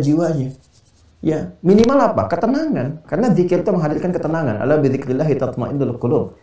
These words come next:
Makanya penyakit gelisah, penyakit khawatir berlebihan itu runtuh dengan sendirinya kalau ibadahnya benar. Karena itu ketika tarawih, ya,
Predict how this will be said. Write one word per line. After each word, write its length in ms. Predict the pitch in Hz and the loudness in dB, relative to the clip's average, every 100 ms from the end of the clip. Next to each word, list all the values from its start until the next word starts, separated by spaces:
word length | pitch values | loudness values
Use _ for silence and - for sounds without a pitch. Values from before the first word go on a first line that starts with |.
| _ _ _ | _ _ _
Makanya 200 | - 262 | -4 -2
penyakit 320 | 190 160 160 135 | 0 -2 -2 0
gelisah, 720 | 120 123 120 120 101 98 107 | 2 2 0 0 0 0 -2
penyakit 320 | 120 110 120 | -6 -6 -4
khawatir 400 | 123 117 117 113 | 0 0 0 -2
berlebihan 480 | 107 110 104 101 101 | -2 -2 -2 0 -2
itu 80 | 220 | 2
runtuh 320 | 208 208 185 | 2 2 0
dengan 240 | 160 156 | -2 -2
sendirinya 480 | 156 160 160 180 143 | -4 -2 -2 0 -2
kalau 240 | 139 120 | -2 -2
ibadahnya 320 | 113 120 135 151 | -2 -2 -2 -4
benar. 400 | 127 110 - - _ _ _ _ _ _ _ _ _ _ - | -6 -8 -10 -16 _ _ _ _ _ _ _ _ _ _ -4
Karena 320 | 135 127 - | -2 -2 -4
itu 160 | - 180 | -6 -4
ketika 320 | - 160 139 | -2 0 0
tarawih, 560 | 110 110 170 104 85 - - _ - | 0 2 0 0 -4 -8 -12 _ -8
ya, 80 | 123 | -6